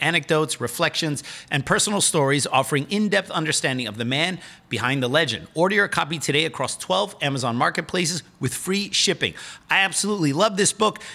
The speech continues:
and I think you'll find it an indispensable part of your collection. I can't recommend it enough.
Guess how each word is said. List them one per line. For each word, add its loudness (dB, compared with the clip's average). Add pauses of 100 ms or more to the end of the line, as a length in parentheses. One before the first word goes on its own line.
and 2
I 4
think -2
you'll 2
find 2
it 2
an -2
indispensable 0
part 0
of -8
your -4
collection. -2
I 2
can't 0
recommend 2
it 0
enough. 0